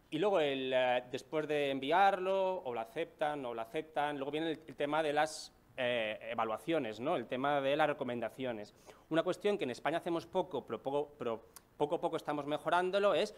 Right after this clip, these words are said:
dar un feedback a los evaluadores o al comité editorial, porque a lo mejor hay recomendaciones que tú no quieres implementar en tu artículo y defender por qué no. ¿Por qué no? Porque a lo mejor esto no aporta nada o porque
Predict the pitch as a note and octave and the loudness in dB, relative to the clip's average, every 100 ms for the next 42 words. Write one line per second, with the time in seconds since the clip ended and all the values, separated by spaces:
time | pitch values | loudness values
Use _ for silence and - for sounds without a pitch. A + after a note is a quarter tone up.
0 | - - C#3 D3 F#3+ E3+ - F#3+ D#3 C#3 | -20 -8 2 2 2 -6 -8 -6 -2 0
1 | C3+ B2 A#2+ A2 B2+ A3+ A3+ C#3+ B2 - | 0 -2 -4 -2 0 0 0 0 -2 -4
2 | C#3+ A#2+ C3 B2 B2+ F#3+ E3 A#2+ C#3 A#2+ | -8 -2 -2 -2 -2 0 -2 -4 -6 -6
3 | A#2 C#3+ D#3 E3 E3 D#3 E3+ G#3 C#3+ - | -4 -4 -2 -2 -2 -2 -4 -6 -8 -6
4 | G3+ B3+ - D3 - C#3 C3+ B2 B2 A#2+ | -6 -4 -2 -4 -4 -6 -4 -6 -6 -6
5 | A2+ A2 A2 A2 G2+ G2+ - - - C3+ | -8 -10 -12 -16 -14 -14 -16 -20 -12 -6
6 | B2+ B2+ C#3+ G#3 D#3+ B2+ - E3 E3+ E3 | -6 -2 -2 -2 -4 -4 -2 -2 -2 -4
7 | - - A2+ D3+ D#3+ G#3+ F#3 C3 B2 - | -8 -10 -8 -4 -4 -4 -4 -4 -4 -6
8 | C3 - C3+ C#3 D3+ D3 F3 G#3+ G#3+ G#3 | -10 -8 -6 -6 -4 -4 -2 0 2 2
9 | G#3+ D#3+ C3 B2+ A#2 B2+ B2 | 2 0 -2 -6 -6 -2 -2